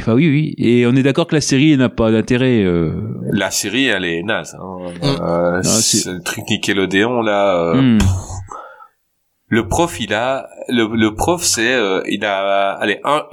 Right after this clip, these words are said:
Speaker 2: le, le charisme d'un cheveu de, de Jack Black.
Speaker 1: Mm.
Speaker 2: C'est, il
Speaker 3: Est-ce qu'il a
Speaker 2: n'existe pas,
Speaker 3: plus
Speaker 2: le
Speaker 3: ou
Speaker 2: prof.
Speaker 3: moins de charisme que Christophe Lambert ?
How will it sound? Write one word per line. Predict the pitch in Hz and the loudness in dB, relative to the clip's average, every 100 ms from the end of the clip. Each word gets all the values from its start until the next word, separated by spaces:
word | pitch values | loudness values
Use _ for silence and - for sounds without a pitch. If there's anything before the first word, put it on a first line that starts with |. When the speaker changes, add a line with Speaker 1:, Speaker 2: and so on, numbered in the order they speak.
| 92 | -4
Speaker 2:
le, | 127 127 - | 0 -2 -2
le | 120 | -4
charisme | 131 147 131 107 | -2 -2 -6 -12
d'un | 104 101 135 151 | -14 -4 -2 -2
cheveu | - - 139 143 | -6 -4 -4 -4
de, | 131 107 101 101 101 104 104 104 101 | 0 0 2 2 4 4 4 2 0
de | 104 98 | -2 -2
Jack | 117 120 | -4 -4
Black. | 123 110 - _ _ _ - | -4 -4 -8 _ _ _ 0
Speaker 1:
Mm. | 151 139 143 139 | 4 4 2 -6
Speaker 2:
C'est, | - 90 90 90 90 87 87 85 87 - - | -4 -2 0 0 0 -2 -2 -6 -10 -16 -10
il | - 101 | -6 -4
Speaker 3:
Est-ce | - - | -2 -2
qu'il | 170 | -2
a | |
Speaker 2:
n'existe | 139 | -2
pas, | - | 0
Speaker 3:
plus | 123 - | 0 0
Speaker 2:
le | |
Speaker 3:
ou | |
Speaker 2:
prof. | 170 | 2
Speaker 3:
moins | 175 | 2
de | 160 | 2
charisme | 160 156 160 143 | 0 0 0 0
que | 135 | -2
Christophe | 123 - 131 - | -2 -2 -2 -2
Lambert ? | 123 123 | 0 0